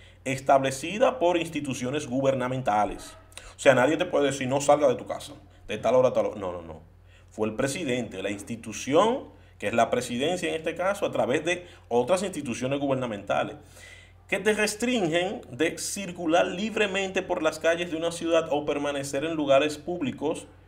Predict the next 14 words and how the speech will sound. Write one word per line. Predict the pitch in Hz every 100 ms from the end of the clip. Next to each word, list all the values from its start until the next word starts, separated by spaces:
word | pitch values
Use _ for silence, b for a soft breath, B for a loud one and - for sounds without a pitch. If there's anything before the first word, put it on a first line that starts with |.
| b -
permaneciendo | 110 123 131 131 139 175 202 202
los | 185 170
habitantes | 165 165 175 175 170 160
únicamente | 175 180 165 170 170
dentro | 147 180 190 180
de | 175
sus | 170
hogares, | 160 139 131 139 - - b b b
salvo | - - 135 147 156 160
excepciones | 127 127 - - 160 131 120 101
de | 110
necesidad | 151 175 170 180 151 151 151
o | 123
urgencia. | 113 120 113 90